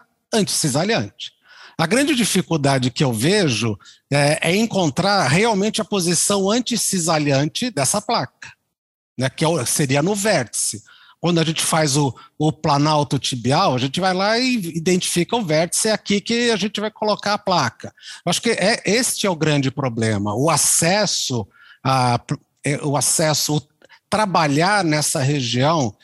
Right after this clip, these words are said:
na região medial, por um acesso anterior, tem que fazer uma rotação externa muito acentuada pra poder identificar realmente uma boa posição dessa placa. E a gente já, e apesar da ideia ser boa, a gente já vê na literatura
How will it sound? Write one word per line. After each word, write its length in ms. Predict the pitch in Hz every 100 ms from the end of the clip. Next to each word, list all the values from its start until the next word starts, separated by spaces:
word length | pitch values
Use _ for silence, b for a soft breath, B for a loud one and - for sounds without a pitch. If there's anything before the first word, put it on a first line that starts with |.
| B B
na 120 | 131
região 480 | 135 131 135 170 165
medial, 880 | 151 190 156 123 131 147 160 113 _ b _
por 120 | 151
um 100 | 165
acesso 580 | 156 - 165 156 - 156
anterior, 640 | 147 - 151 123 147 170
tem 160 | 113 156
que 80 | -
fazer 200 | 147 160
uma 140 | 185
rotação 480 | 135 156 190 - 170
externa 680 | 151 - - 165 160 151 139 B B -
muito 540 | 170 180 190 220 208
acentuada 1080 | 170 - 160 - 135 143 160 151 123 123 107 B B -
pra 120 | 147
poder 300 | 165 151 165
identificar 580 | 156 165 - 151 - 143
realmente 420 | 170 170 180 220
uma 80 | 175
boa 420 | 123 170 220 202
posição 540 | - 160 147 - 156
dessa 260 | 147 135 143
placa. 320 | - 110 92 _ - _ B B B B B
E 60 |
a 60 | 220
gente 280 | 226 294 277
já, 160 | 208 -
e 100 | 185
apesar 420 | 180 202 175 226
da 120 | 196
ideia 340 | 180 151 139 127
ser 180 | -
boa, 340 | 123 113 202 180
a 40 |
gente 260 | 143 220 202
já 120 | 190
vê 120 | 165
na 100 | 160
literatura 800 | 147 131 147 123 101 180 214 127